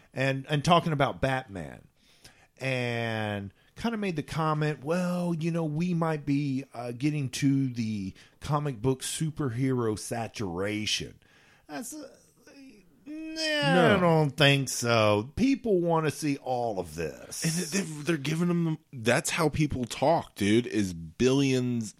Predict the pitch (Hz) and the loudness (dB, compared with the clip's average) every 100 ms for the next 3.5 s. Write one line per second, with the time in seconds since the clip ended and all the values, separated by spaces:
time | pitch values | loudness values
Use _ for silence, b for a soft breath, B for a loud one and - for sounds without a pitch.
0 | - 85 104 123 131 123 113 98 71 52 | -8 -6 0 2 4 2 4 2 0 -8
1 | - - 131 196 101 67 - - - 110 | -14 2 4 6 4 2 -10 -8 -4 -2
2 | - 117 107 - 104 101 98 95 95 71 | 0 0 2 2 0 0 2 2 2 0
3 | - - 80 78 76 | -4 -6 -4 -2 -4